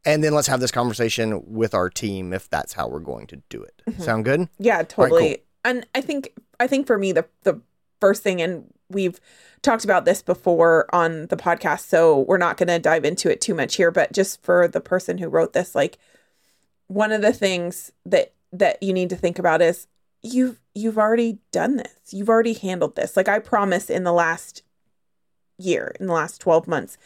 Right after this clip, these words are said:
Speaker 2: that we've been dealing with covid, you have had to face some hairy situations. And so sit back and give yourself a little pat on the back and look at what did work. Did you rearrange your schedule? Did you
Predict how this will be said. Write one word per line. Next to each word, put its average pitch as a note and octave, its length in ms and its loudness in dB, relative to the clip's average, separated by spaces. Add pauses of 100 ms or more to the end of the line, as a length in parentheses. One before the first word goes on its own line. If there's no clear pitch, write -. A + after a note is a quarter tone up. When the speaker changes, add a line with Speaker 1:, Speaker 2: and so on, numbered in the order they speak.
(180)
Speaker 2:
that F#3 100 4
we've F#3+ 140 6
been F3+ 160 -2
dealing E3 240 2
with D#3+ 140 -8
covid, F#3 360 2 (280)
you F#3+ 320 0
have F3 240 0
had E3+ 320 -2
to F3+ 180 2
face F3 340 -2
some F#3 140 -4
hairy D#3 300 0
situations. - 840 -4
And G3+ 160 0
so F3+ 300 6 (240)
sit B3+ 220 0
back G3+ 340 -2
and F3 320 -2 (260)
give G#3 160 -2
yourself A#3+ 340 4
a G3 60 0
little E3+ 220 6
pat - 260 -4
on F3 120 -2
the E3+ 40 -2
back B3+ 300 -2
and G#3 100 -2
look A#3 140 0
at A3+ 100 2
what B3+ 180 2
did C#4 200 0
work. - 340 -4 (180)
Did B3+ 160 4
you C#4+ 200 2
rearrange A#3 640 2
your F3 120 2
schedule? D#3+ 460 0
Did A3 220 -2
you B3+ 400 0